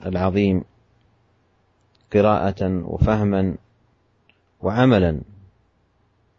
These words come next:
وكذلك السعي في نشره وحث الناس عليه، وامتثال ما فيه من أوامر واجتناب ما فيه من نواهي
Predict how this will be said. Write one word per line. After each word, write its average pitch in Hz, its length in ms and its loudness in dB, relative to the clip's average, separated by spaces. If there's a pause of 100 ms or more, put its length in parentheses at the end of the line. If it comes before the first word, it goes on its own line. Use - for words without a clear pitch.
(2000)
وكذلك 117 880 0 (200)
السعي 131 480 0
في 104 320 -4 (220)
نشره 107 580 0 (2000)
وحث - 340 -8
الناس 107 360 0
عليه، 110 360 2 (2000)
وامتثال 101 680 0
ما 98 140 2
فيه 104 300 0
من 98 120 -2
أوامر 104 500 2 (360)
واجتناب 104 560 -2
ما 98 220 0
فيه 104 240 0
من 98 180 0
نواهي 107 540 2